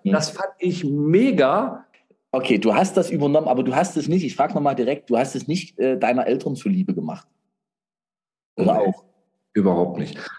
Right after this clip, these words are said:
Speaker 2: Und meine Eltern haben überhaupt nichts von mir verlangt.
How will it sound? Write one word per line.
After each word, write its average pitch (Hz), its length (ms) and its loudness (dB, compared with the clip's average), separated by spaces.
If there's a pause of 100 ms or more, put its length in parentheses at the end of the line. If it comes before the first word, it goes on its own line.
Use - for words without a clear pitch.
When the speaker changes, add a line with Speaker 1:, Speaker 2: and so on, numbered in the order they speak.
Speaker 2:
Und 127 140 4
meine 127 260 4
Eltern 135 400 2
haben 123 540 0 (400)
überhaupt 190 840 2
nichts 175 460 -2
von 139 340 0
mir 151 600 2
verlangt. - 800 0